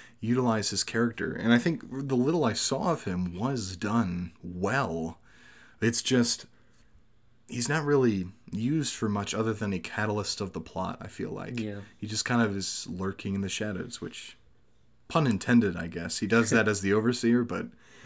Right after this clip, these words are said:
Speaker 1: I just, I wish I had seen me some more David Dunn. But
Speaker 2: Agreed.
Speaker 1: I think the characters of Mister Glass, played by Samuel L. Jackson, and James McAvoy's character,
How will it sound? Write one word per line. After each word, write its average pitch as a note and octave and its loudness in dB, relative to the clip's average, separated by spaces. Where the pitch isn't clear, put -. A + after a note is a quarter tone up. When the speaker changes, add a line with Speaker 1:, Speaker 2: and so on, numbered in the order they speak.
Speaker 1:
I G#2 0
just, A2 0
I A#2+ 0
wish B2 4
I A2+ 2
had G2 -6
seen G2+ 0
me F#2+ 0
some G2+ 0
more F#2 0
David F2 -6
Dunn. C#2+ -10
But G2+ 0
Speaker 2:
Agreed. G2 -6
Speaker 1:
I A2 0
think A2 -2
the G#2+ -2
characters A2 2
of F#2+ 0
Mister G2 -2
Glass, F2+ 0
played F#2 -4
by F#2 -4
Samuel F#2 -2
L. F2 -6
Jackson, E2+ -8
and F#2+ -2
James F2+ -6
McAvoy's F2+ -4
character, F2 -8